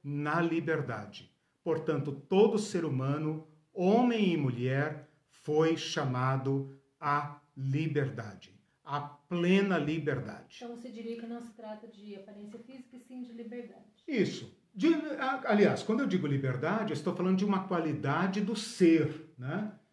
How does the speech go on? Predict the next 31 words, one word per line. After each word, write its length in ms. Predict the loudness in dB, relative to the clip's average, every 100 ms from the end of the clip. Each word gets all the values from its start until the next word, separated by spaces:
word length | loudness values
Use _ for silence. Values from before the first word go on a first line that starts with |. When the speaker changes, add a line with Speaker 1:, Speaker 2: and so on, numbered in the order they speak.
| _ -14
Speaker 1:
De 120 | -8
uma 160 | -4
virtude, 720 | -4 -6 -6 0 2 2 0 -6
de 120 | -6
uma 180 | -6 -6
qualidade 1080 | -6 -4 -4 -4 -2 -2 -2 0 2 0
transcendental, 960 | -2 -4 -2 -2 -2 -4 -6 -8 -10 -16 _ _ -20
Speaker 2:
Uhum. 120 | -18
Speaker 1:
né? 360 | -10 -6 -6 -8 -18 _ _
Ah, 220 | -8 -6 -4
porque 300 | -4 0 2
a, 140 | 2
a, 220 | 0 -2
a, 680 | -2 -2 -2 0 -2 -2 -2
a 40 | -2
semelhança 680 | 2 4 6 4 0 0 -4
física 520 | 0 -2 0 -2 -2
tá 100 | 2
excluída 580 | 0 2 0 2 0 0
por 200 | 2 4
óbvio, 440 | 2 -2 -12 -20 _ _ -10
né? 320 | -4 -4 -4 -12 -20
Speaker 2:
Uhum. 280 | -14 -12 -4
Speaker 1:
O, 340 | -2 -2 -2
não 120 | -2 -2
significa 600 | -2 0 2 0 0 0
que 160 | 0
Deus 640 | -2 0 2 0 0 -8 -16 _ _ _
é, 540 | -6 -2 -2 -2 -4 -2
é 80 | -2
masculino 760 | -2 -2 -2 0 2 0 -4